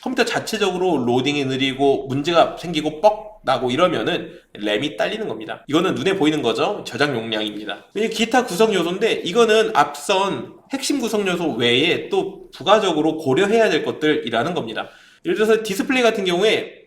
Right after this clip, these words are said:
음, 작업 화면 사이즈죠. 물론 당연히 이 또한 넓으면 넓을수록 좋은데, 이거는 배터리 용량과 큰 연관이 있습니다. 특-, 그래서 뭐 디스플레이를 불을 세게 켜놓고 대화면의 노트북을 사용하는 거라면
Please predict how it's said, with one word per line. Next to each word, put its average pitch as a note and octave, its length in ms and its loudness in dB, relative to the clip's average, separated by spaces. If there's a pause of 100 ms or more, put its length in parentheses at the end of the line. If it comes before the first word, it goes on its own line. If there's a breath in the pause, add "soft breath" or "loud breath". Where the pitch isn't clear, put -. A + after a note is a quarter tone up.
음, C3+ 120 -6
작업 G3+ 360 0
화면 A#3 220 0
사이즈죠. D3 800 0
물론 F3+ 280 6
당연히 E3+ 460 2
이 A#2 240 -4
또한 E3 400 4
넓으면 F3+ 360 2
넓을수록 C#3+ 420 0
좋은데, A#2 540 -2 (240 loud breath)
이거는 F#3 320 2
배터리 G#3 380 -2
용량과 C#3+ 760 2
큰 B3+ 400 -6 (100)
연관이 C3+ 420 0
있습니다. G#2+ 580 -6
특-, - 140 -14
그래서 G3+ 480 4
뭐 C3+ 160 -4
디스플레이를 F#3+ 1000 2 (160)
불을 F3 420 2
세게 B3 360 -2
켜놓고 D#3+ 880 -2
대화면의 F#3 500 0
노트북을 D3 340 -2
사용하는 G#3+ 380 0
거라면 C#3+ 500 0